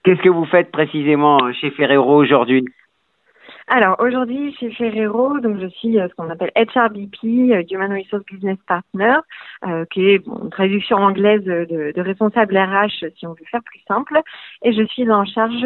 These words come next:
Speaker 2: des populations, euh, vente, trade marketing, euh, au niveau du groupe,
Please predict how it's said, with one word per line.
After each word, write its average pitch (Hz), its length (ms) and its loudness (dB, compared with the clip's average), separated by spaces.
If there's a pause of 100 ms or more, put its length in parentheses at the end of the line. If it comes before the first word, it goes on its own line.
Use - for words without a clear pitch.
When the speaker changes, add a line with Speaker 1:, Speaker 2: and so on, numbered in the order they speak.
(140)
Speaker 2:
des 208 120 4
populations, 202 1000 0
euh, 180 300 -2 (640)
vente, 226 420 2
trade 208 240 -4
marketing, 214 720 -4 (460)
euh, - 260 -8
au - 40 -4
niveau 240 200 4
du 233 140 -2
groupe, 202 340 -4